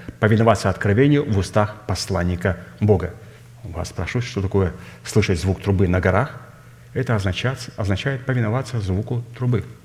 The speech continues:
То есть того человека, которого Бог послал в мою жизнь. Слышать звук трубы может только тот человек, кто повинуется Слову Божьему, а не тот, кто просто приходит в церковь послушать Слово Божие.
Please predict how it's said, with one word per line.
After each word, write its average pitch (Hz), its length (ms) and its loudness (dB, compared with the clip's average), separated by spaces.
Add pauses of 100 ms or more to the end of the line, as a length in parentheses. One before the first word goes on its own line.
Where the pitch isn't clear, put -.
(920)
То 107 60 2
есть 90 140 0
того 95 160 0
человека, 107 360 0
которого 95 440 0
Бог 104 300 0
послал 92 400 -4
в 92 40 -2
мою 87 360 0 (100)
жизнь. 92 400 0 (720)
Слышать 95 300 0
звук 92 200 0
трубы 131 360 0 (300)
может 101 220 2
только 95 220 0
тот 92 200 -2
человек, 104 540 0 (200)
кто 143 260 0
повинуется 107 600 -2
Слову 98 280 0
Божьему, 87 480 -2 (320)
а 113 80 2
не 98 100 4
тот, 120 240 2
кто - 140 -2
просто 104 320 0
приходит 90 340 -2
в - 60 -14
церковь 113 280 0
послушать 98 360 -4
Слово 101 200 0
Божие. 92 300 0